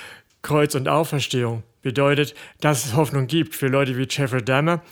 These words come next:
genauso wie Leute wie, wie Hanni und Manni. Ähm, einfach,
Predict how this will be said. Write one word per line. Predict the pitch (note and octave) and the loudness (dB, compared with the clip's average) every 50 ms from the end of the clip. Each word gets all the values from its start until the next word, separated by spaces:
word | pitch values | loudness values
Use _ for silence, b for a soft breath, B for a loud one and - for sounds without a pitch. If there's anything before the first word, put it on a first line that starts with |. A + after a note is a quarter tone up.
| B B | B B
genauso | - D3+ C#3+ D3 D#3 D3+ - D#3 | -2 0 2 4 4 2 2 0
wie | D3+ D#3+ | 0 2
Leute | D3 D3+ D3+ D3+ D3+ D3 C3 | 2 4 4 4 2 2 2
wie, | C#3 C#3+ - - D3+ C#3+ C#3 | 0 -2 -2 -4 -6 -4 -2
wie | C#3 C#3 C#3+ D3+ - - _ - _ - | 0 2 2 0 -2 -4 _ -16 _ -12
Hanni | C3 - - C#3 C#3+ C#3+ D3 D#3 | -8 -2 0 2 2 2 2 2
und | D#3 C#3+ C3+ | 2 2 4
Manni. | D3+ E3 D#3 G3 F3+ C3 A#2 A2+ B B B B D#3 D3 B - | 4 4 4 4 4 2 2 -2 B B B B -8 -8 B -2
Ähm, | D3+ C#3+ C3+ B2+ B2+ C3 C3+ - B B B B B B B B B B B B | 0 2 2 2 0 -2 -4 -8 B B B B B B B B B B B B
einfach, | - D3+ E3 E3+ F#3 F3 C#3 | 0 2 2 4 4 2 2